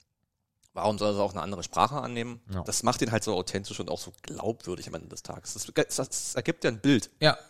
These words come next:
Speaker 2: Und du hast super viele alte Leute, auch so fünfzig, sechzig, die bei ihm in den Kommentaren reinschreiben, „Hey Rezo, ey, glaub nicht, dass du nur Zwölfjährige hast, wir sind hier.“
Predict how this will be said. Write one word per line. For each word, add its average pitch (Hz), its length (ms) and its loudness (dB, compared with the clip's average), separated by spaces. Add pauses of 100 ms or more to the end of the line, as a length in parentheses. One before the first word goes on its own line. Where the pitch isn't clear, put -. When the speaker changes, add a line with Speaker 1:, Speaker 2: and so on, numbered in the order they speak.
(180)
Speaker 2:
Und 165 180 6
du 262 60 8
hast 269 180 4
super 240 220 4
viele 202 320 4
alte 226 260 8
Leute, 165 380 8
auch 127 160 6
so 147 120 4
fünfzig, 180 440 -2
sechzig, 175 480 2
die 165 100 4
bei 147 140 8
ihm 156 240 8
in 143 80 4
den 139 140 4
Kommentaren 139 520 2
reinschreiben, 131 640 2
„Hey 131 180 8
Rezo, 131 680 8
ey, 123 260 6
glaub 131 240 4
nicht, 139 220 2
dass 135 100 0
du - 80 -4
nur 131 180 4
Zwölfjährige 113 680 4
hast, 120 260 0
wir 120 120 4
sind 120 180 4
hier.“ 135 320 4